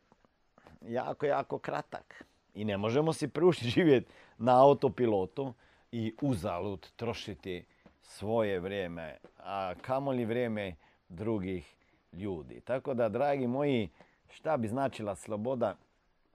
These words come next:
ako ste k-, z-, pročitali knjigu Viktora Frankla, e, kako je naslov, e, na engleskom jeziku je naslov Man Search for Meaning, znači čovjek u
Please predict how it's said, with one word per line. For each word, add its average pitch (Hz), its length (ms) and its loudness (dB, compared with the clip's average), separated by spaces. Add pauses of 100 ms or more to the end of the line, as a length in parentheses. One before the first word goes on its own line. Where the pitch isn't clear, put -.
(380)
ako 107 280 -8
ste 101 200 -10
k-, - 160 -12 (200)
z-, 107 460 -8
pročitali 113 600 -4
knjigu 120 460 0 (320)
Viktora 107 560 -4
Frankla, 113 720 -6 (480)
e, 92 640 -4
kako 113 300 -4
je 98 60 -4
naslov, 95 560 -4 (640)
e, 90 600 -2 (920)
na 101 140 -10
engleskom 104 460 -4
jeziku 101 360 -4
je 95 60 -8
naslov 104 380 -6
Man 113 360 -2
Search 110 340 -6
for 98 160 -10
Meaning, 101 500 -4
znači 95 400 -10
čovjek 110 440 -2
u 92 400 -8